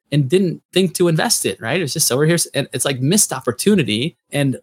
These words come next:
like, why don't they think of us? And so the conversation that I had with,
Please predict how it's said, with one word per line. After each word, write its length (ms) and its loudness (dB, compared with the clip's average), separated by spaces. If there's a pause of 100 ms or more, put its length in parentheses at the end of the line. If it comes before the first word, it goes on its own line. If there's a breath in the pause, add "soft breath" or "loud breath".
(160)
like, 160 -2
why 240 0
don't 180 2
they 140 2
think 320 0
of 120 0
us? 380 -2 (300)
And 100 -2
so 100 2
the 180 2 (100)
conversation 600 0
that 80 -2
I 80 -4
had 260 -4
with, 180 -2